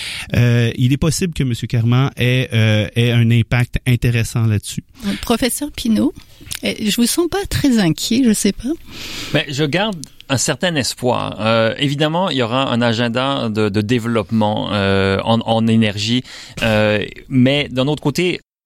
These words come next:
Speaker 3: la réalité du marché fait qu'on ne pourra pas avoir un boom pétrolier au Québec ou un boom de construction hydroélectrique au Québec, euh, parce que le, le marché n'est juste pas là.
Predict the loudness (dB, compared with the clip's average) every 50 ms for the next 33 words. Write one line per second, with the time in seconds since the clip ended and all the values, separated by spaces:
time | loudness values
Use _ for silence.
0 | -6 -2 0 0 2 2 2 0 0 0 0 0 0 0 0 -2 -2 0 -2 -2
1 | -2 -2 -2 -4 -4 -4 -4 -2 -2 -4 -4 -2 -2 -2 0 0 0 -2 -2 -2
2 | -2 -4 -2 -2 -2 -2 0 -2 -2 -4 -4 -4 -2 -2 -2 -2 -2 -4 -4 -4
3 | -4 0 2 2 2 2 2 0 -2 -4 -2 -4 -2 -2 0 0 0 -2 -2 -4
4 | -4 -2 -2 -4 -2 0 0 0 0 2 2 2 2 2 0 -4 -2 -2 -4 -4
5 | -4 -4 -6 -4 -2 0 0 0 2 2 2 2 0 -2 -4 -8 -6 -8 -8 -8
6 | -6 -8 -8 -6 -4 -2 -2 -2 -2 -4 -4 -12 -16 -16 -16 -14 -4 -2 0 0
7 | 0 0 -2 -4 -4 -2 0 0 0 0 0 0 0 2 0 0 -2 -2 -4 -2
8 | -2 -2 -2 -2 -4 -6 -8 _ -4 -4 -2 -2 -2 -6